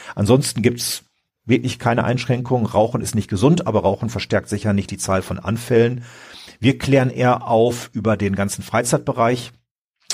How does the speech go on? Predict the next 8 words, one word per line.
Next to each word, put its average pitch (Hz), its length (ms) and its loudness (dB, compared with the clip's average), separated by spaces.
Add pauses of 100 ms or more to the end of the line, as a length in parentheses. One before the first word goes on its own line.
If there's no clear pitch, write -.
(100)
wo 110 80 0
Risikosituationen 98 1120 0
sind, 95 320 0
wie 87 80 -10
Schwimmen 110 340 4
beispielsweise 85 920 0
oder - 180 -6
Klettern 107 560 0